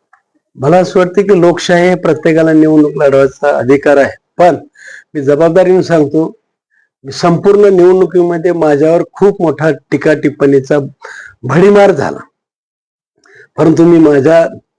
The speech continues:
अ, पूर्ण प्रचारामध्ये कुणावरही व्यक्तिगत टीका केलेली नाही. मी गेल्या दहा वर्षात जे काम केलेलं होतं ते समाजापुढे ठेवण्याचा प्रयत्न केला आणि पुढच्या पाच वर्षात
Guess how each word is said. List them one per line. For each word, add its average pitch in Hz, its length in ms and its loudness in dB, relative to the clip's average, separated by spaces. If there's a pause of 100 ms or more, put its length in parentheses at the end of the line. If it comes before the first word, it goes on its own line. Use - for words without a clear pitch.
(300)
अ, 120 100 -20
पूर्ण 196 480 2
प्रचारामध्ये 147 800 -2 (580)
कुणावरही 185 520 2
व्यक्तिगत 156 480 -2 (120)
टीका 135 200 0
केलेली 135 420 0
नाही. 156 240 2 (500)
मी 185 140 2
गेल्या 165 280 0
दहा 147 220 -2
वर्षात 156 340 0
जे 151 180 -2
काम 160 380 0
केलेलं 147 380 2
होतं 135 260 -6 (600)
ते 196 100 0
समाजापुढे 151 720 0
ठेवण्याचा 127 600 -2
प्रयत्न 143 440 0
केला 156 380 0 (420)
आणि 156 140 2
पुढच्या 160 500 0
पाच 175 340 0
वर्षात 180 280 0